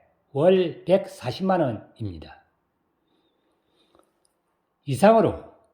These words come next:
성남에서 장원 간 자동차 전용도로 부발 교차로 인근에 위치한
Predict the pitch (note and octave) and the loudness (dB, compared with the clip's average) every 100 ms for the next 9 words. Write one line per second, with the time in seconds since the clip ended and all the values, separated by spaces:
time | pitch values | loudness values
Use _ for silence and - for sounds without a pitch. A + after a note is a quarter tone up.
0 | _ _ _ - D3+ F3 G3+ A3 G#3 E3 | _ _ _ -8 -4 0 2 4 2 2
1 | F#3 E3+ D#3 B2+ A#2+ C#3 E3+ F#3+ E3+ D3+ | 0 2 0 -4 -6 -2 0 0 0 0
2 | C3+ D#3+ F3 G#3 F3+ E3 B2+ F#3 G3 C3+ | -2 -2 -2 -2 -2 -2 -2 -2 -2 -2
3 | C3 A#2+ - _ _ _ _ _ B2+ F3 | -4 -6 -8 _ _ _ _ _ 0 4
4 | G3 G3+ C#3+ A2 E3+ F3 D3+ - G#3 G#3+ | 4 2 0 -6 0 2 2 -2 -2 0
5 | G3 F#3 D3 A#2 C3+ - D#3+ F3+ - | 0 0 0 -2 -8 -6 -4 -4 -8